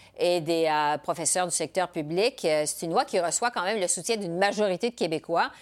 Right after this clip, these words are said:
Euh, est-ce que vous, euh, sentez dans votre porte-à-porte que c'est un problème au Québec que le chef du N P D porte un signe religieux visible ? Qu'est-ce qu'on vous dit là-dessus dans votre porte-à-porte ?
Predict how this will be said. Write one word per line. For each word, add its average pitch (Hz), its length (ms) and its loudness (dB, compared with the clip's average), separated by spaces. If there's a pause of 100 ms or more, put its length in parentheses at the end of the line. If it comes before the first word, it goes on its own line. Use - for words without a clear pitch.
(360)
Euh, 220 500 4
est-ce - 180 2
que 359 340 2
vous, 294 320 2
euh, 196 300 2
sentez 247 420 2
dans 214 140 2
votre 180 160 -2
porte-à-porte 233 840 -2
que 196 100 -4
c'est 190 280 -4
un 180 80 -6
problème 180 640 0
au 165 80 -4
Québec 185 500 0
que 165 80 -4
le 147 100 -4
chef 220 260 -2
du 185 100 -4
N 170 160 -2
P 160 180 -6
D 180 160 -2
porte - 440 -4
un 165 120 -6
signe 180 280 0
religieux 156 440 -2
visible ? 143 480 -4
Qu'est-ce 262 180 2
qu'on 226 140 0
vous 185 160 0
dit 160 200 -4
là-dessus 180 420 -4 (280)
dans 180 80 -4
votre 160 160 -4
porte-à-porte ? - 640 -10